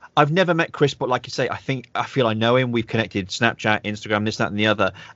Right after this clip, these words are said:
and we've built this relationship. I've had the great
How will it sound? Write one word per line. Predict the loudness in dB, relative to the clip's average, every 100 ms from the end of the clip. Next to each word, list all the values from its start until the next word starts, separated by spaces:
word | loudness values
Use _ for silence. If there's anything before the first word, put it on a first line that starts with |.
| 0
and | 2 2
we've | -2 0
built | 0
this | 0
relationship. | 2 2 0 -2 0 -2
I've | -2 2
had | 2 2 -2
the | -2 -2 -4
great | 0 2 2 0